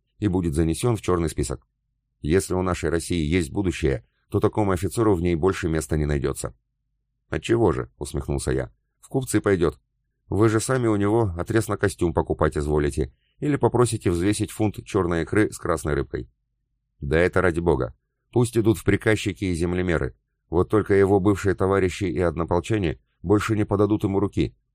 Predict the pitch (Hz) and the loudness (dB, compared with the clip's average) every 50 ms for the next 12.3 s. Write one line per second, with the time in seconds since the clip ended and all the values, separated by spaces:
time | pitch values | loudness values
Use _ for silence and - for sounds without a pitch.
0 | _ _ - 87 - 90 80 78 85 82 87 76 71 95 101 110 - - _ _ | _ _ -4 -2 0 -2 -2 -2 0 0 0 0 0 0 0 -2 -2 -6 _ _
1 | - - - 104 107 110 101 - - - 92 95 80 90 85 76 85 85 92 92 | -12 -6 -2 0 0 0 0 -2 -2 -2 -2 -2 -2 -2 0 0 2 2 2 2
2 | 80 85 82 82 80 78 - 101 98 92 - - - - - - 104 104 - - | 2 2 0 0 -2 -2 -2 -4 -4 -4 -6 -10 -18 -12 -6 -4 -2 -2 -2 -4
3 | 64 - - _ _ - 82 80 85 101 92 95 107 107 101 - 98 95 95 87 | -6 -6 -8 _ _ -8 -8 -2 0 0 0 2 0 0 0 -2 -2 0 0 0
4 | 78 73 67 62 - - _ _ _ _ _ _ _ _ _ _ _ _ _ - | 0 -2 -2 -4 -8 -12 _ _ _ _ _ _ _ _ _ _ _ _ _ -2
5 | 71 76 78 76 87 82 82 80 78 76 - 78 - - 82 78 73 - 78 - | 2 2 4 4 4 2 2 2 0 0 -2 -4 -2 0 0 0 2 0 0 -2
6 | 80 80 80 104 117 117 - - 73 65 62 - _ _ _ _ _ _ _ _ | -2 0 2 0 0 0 0 -2 -2 -2 -4 -6 _ _ _ _ _ _ _ _
7 | _ _ _ - - - - 110 110 107 90 78 73 67 - - 87 85 - 87 | _ _ _ -16 -12 -4 -2 0 2 2 2 0 -2 -2 -2 -2 -2 -2 -4 -6
8 | 73 - 87 80 78 71 87 - - 90 80 76 - - 80 80 - - 101 101 | -6 -2 0 0 0 0 -2 -4 -2 -4 -4 -2 -2 -2 -2 -2 -2 -4 -4 -4
9 | 87 - - 78 64 - _ _ _ _ - - 95 - - - 113 110 98 - | -4 -2 -2 -4 -4 -4 _ _ _ _ -6 -4 -4 -2 0 2 2 2 2 0
10 | 104 98 - - 104 95 80 80 92 87 107 104 95 87 85 85 80 - 92 85 | 0 -2 0 2 0 0 2 2 2 4 4 4 4 4 2 0 -2 -2 -2 -4
11 | 80 - - 104 98 - - 82 80 76 73 90 90 87 80 - - 85 85 98 | -2 0 0 -2 0 0 -2 -4 -4 -2 0 0 2 2 0 0 -2 -2 0 2
12 | 107 98 76 - - | 2 0 0 -2 -6